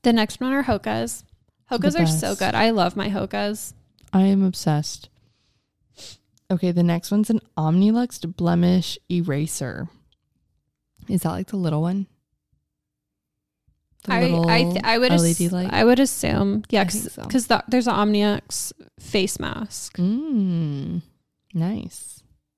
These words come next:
Speaker 1: And then Uggs.
Speaker 2: Mm.
Speaker 1: Yes,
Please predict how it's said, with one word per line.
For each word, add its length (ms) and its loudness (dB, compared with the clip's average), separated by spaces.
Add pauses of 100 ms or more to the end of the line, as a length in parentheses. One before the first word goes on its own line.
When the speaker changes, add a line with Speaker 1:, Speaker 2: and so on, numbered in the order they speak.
(720)
Speaker 1:
And 200 -2
then 460 0 (100)
Uggs. 1000 2
Speaker 2:
Mm. 20 -20 (360)
Speaker 1:
Yes, 680 4